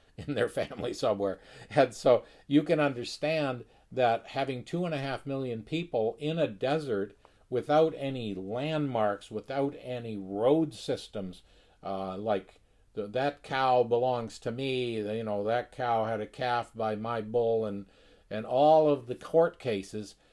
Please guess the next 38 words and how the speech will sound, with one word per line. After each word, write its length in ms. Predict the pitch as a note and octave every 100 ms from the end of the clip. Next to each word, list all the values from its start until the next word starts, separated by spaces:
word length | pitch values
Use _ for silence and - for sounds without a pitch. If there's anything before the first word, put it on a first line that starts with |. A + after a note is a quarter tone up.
| - -
they 120 | B2+
were 160 | B2+
so 320 | A#2+ - F3 D#3
many 640 | D3 G3 A3 A2 G#2+ C3 _ _ _
that 260 | C3 A#2+ F#2+
Jethro 480 | C3 F3+ F#3 E3+ A#2+
said, 380 | - B2 G2+ A2
"Moses, 460 | B2+ E3 D#3 B2
you're 80 | D3+
gonna 160 | D#3+ B2+
kill 220 | D3 F#3+
yourself. 520 | D#3+ - F#2+ D#2 - _ _ _
From 440 | C3 A2+ G#2 G#2+
sun 360 | - - F3 F#3
up 220 | E3 D#3+
to 120 | - A#2+
dark, 460 | B2+ E3+ B2+ - - -
you're 200 | B2 B2+ B2+
an-, 340 | C#3 D#3 B2+
you're 180 | B2+ B2
trying 280 | C#3+ D3 B2+
to 140 | A2+
answer 380 | C#3 D3+ - C3
all 100 | B2
these 180 | A#2 -
questions. 500 | E3 E3 - D3+ - _ _
You 320 | C#3 D3 F#3+ F#3+
need 300 | E3+ D#3 -
some 220 | A2 G2+
small 440 | - C3+ C#3 D3+
claims 420 | - D3 C#3+ B2+
court 340 | - C#3 B2+ -
judges 500 | C3+ D3+ C3+ A2+ - _ - -
that'll 240 | A2 G#2
help 340 | - C#3+ C#3+ - _ _ _
handle 400 | - D#3 C#3+ C3
the 120 | A2+
caseload." 720 | A2 E3 F#3 F3 A2+ D#2+ C#2+